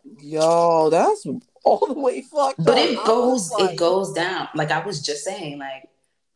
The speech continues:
Speaker 2: I feel like, and it's, it's fucked up to say that 'cause I could kind of relate to that to a degree. Like, I feel like the only reason my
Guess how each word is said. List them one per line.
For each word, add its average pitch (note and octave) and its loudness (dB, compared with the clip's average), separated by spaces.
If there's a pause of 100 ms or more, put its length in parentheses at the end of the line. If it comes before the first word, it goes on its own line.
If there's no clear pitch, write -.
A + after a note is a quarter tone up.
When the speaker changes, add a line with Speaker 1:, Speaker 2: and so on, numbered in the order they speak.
(320)
Speaker 2:
I D3+ -16
feel F3+ -12
like, D#3+ -6 (1600)
and E3+ -2
it's, E3 -4
it's - -10
fucked G#3+ -12
up F#3+ -8
to D#3 -10
say D3 -6
that E3+ -10
'cause D#3+ -10
I B2+ -6
could D3 -14
kind C#3+ -8
of C#3 -12
relate C3+ -14
to D#3 -14
that D#3 -8
to F3+ -12
a E3 -8
degree. D#3 -8
Like, - -8
I - -14
feel E3 -2
like D3+ -2
the - -8
only D3 -4
reason D3+ -2
my C#3 -4